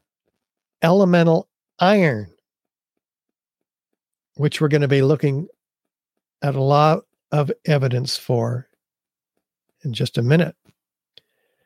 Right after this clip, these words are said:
We haven't used iron in our skyscrapers for a hundred years. Where does the, uh, a-, all of this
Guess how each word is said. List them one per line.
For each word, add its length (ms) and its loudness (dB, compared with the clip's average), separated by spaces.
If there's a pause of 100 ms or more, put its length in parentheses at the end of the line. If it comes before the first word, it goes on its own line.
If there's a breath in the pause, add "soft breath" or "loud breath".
(200 soft breath)
We 120 2
haven't 180 2
used 320 0 (240)
iron 520 0 (120)
in 160 -2
our 160 -2
skyscrapers 840 -2
for 180 -4
a 100 0
hundred 400 -2
years. 540 0 (1080)
Where 300 2
does 300 0
the, 340 -6 (680)
uh, 220 -6 (200)
a-, 180 0
all 320 2
of 100 -2
this 260 -8